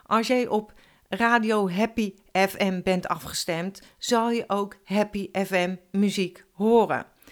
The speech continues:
Maar ja, ben jij op Radio Shit F M afgesteld, dan zal je ook op Radio Shit horen.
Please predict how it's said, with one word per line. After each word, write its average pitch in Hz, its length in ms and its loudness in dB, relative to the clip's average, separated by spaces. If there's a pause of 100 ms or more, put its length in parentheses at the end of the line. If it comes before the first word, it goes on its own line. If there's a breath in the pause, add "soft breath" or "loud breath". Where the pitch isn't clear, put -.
(220 loud breath)
Maar 247 160 2
ja, 254 220 4
ben 254 200 2
jij 262 140 -2
op 220 160 -2
Radio 226 500 0
Shit 277 400 -2 (160)
F - 40 -10
M 185 300 -2
afgesteld, 160 800 -6 (640 soft breath)
dan 254 180 6
zal 285 220 4
je 269 220 0
ook 233 340 -2
op 214 220 -6
Radio 190 640 -2
Shit - 520 -2
horen. 220 520 4